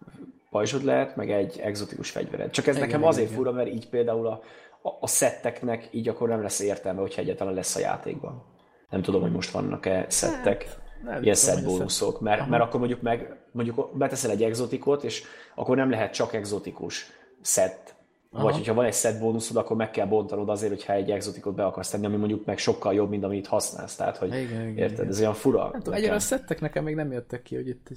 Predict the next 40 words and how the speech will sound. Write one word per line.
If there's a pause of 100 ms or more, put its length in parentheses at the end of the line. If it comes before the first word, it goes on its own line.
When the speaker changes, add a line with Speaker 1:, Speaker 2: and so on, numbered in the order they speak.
Speaker 1:
így
lenne
ilyesmi,
Speaker 2:
Lehet,
hogy
Speaker 1:
szett
Speaker 2:
nincsenek.
Speaker 1:
bónusz,
vagy
bármi.
Lehet,
hogy
még
nincs,
lehet,
hogy
később
lesz,
nem
tudom. (640)
Viszont
ezek
az
exotikok
némelyik
esetben
elég
erősek,
úgyhogy
ha
több
is
be
lehetne (220)
pakolva, (160)
az
egy
kicsikét (1500)
durva
lenne.